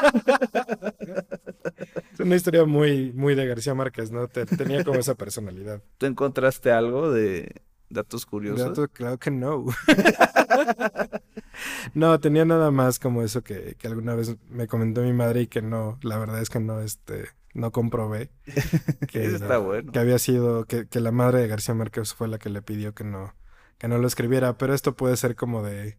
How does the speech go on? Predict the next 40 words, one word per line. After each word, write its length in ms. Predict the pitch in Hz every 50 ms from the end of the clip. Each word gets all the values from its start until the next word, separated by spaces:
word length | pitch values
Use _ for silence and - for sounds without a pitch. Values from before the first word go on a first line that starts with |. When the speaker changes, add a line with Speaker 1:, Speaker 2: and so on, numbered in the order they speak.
| - -
Speaker 1:
el 200 | - 113 117 113
dicho 300 | 120 120 110 - 127 110
del 180 | 107 107 110
dicho, 440 | 113 117 107 - - 117 107 117 - - - - - 143 - - 156 -
<laughs> 420 | 170 143 - 160 139 - 143 139
del 240 | 127 117 113 113 107
dicho 400 | 117 127 120 - - 127 127 123 120
y, 320 | 110 104 101 101 104 101 - - _ -
y 120 | - 107 107
no. 300 | 107 110 107 107 110 - - _ _ _ _ _
Te, 220 | - 143 139 151
te 140 | 143 - 160
quería 180 | 151 160 180 185
preguntar, 400 | 202 202 160 135 127 139 143 147 143 139 143
¿tú 160 | - 170 175
Speaker 2:
Sí. 160 | 170 - 151 151
Speaker 1:
dónde 240 | 170 180 190 175 -
crees 240 | - 147 151 143 -
que 440 | - - 151 147 143 135 117 - - _ _ _ - _ -
O 100 | - 120
sea, 320 | - - 117 113 113 120 127
es 200 | 143 143 - 165
este 300 | 156 147 - - 160 147
libro 280 | 143 143 139 151 143
más 240 | 139 135 127 127 -
popular 600 | - - 147 127 - 120 110 110 113 117 120 123 131
de 100 | 131 127
García 320 | 123 117 113 - 139 127
Márquez, 540 | 127 131 135 143 - - - 156 156 151 -
es 140 | 139 - -
el 180 | 139 135 135
más 420 | 135 131 131 127 123 127 131 135 135
leído, 680 | 131 127 131 135 139 139 135 139 143 143 139 135 127
es 200 | 123 123 117 -
el 300 | - 123 120 123 123 120 - - _ -
más 400 | 117 120 123 131 131 131 - 147
importante. 560 | 135 120 127 127 123 - 135 135 131 151 143
¿Qué 100 | - 160
lugar 280 | 151 156 151 147 143
ocupa? 440 | 143 135 - 127 104 - 104 101 120